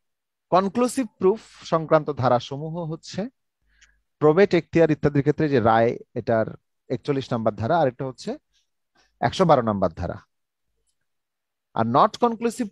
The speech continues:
proof actually বিয়াল্লিশ ধারা, হ্যাঁ, not conclusive, কিন্তু not conclusive আকারে আপনারা একত্রিশ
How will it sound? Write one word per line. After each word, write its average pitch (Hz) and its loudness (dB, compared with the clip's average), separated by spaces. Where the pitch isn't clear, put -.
proof 240 -2
actually 254 2
বিয়াল্লিশ 170 6
ধারা, 104 -2
হ্যাঁ, 220 -6
not 143 0
conclusive, 101 -10
কিন্তু 202 4
not 214 6
conclusive 233 -2
আকারে 196 4
আপনারা 202 2
একত্রিশ 226 2